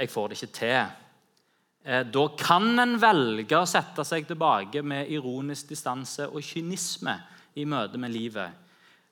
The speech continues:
Men det gjorde ikke Olav Hauge. Han setter seg ned og skriver Norges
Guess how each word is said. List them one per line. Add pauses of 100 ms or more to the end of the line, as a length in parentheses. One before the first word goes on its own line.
(120)
Men (880)
det
gjorde
ikke
Olav
Hauge. (800)
Han
setter
seg
ned
og
skriver
Norges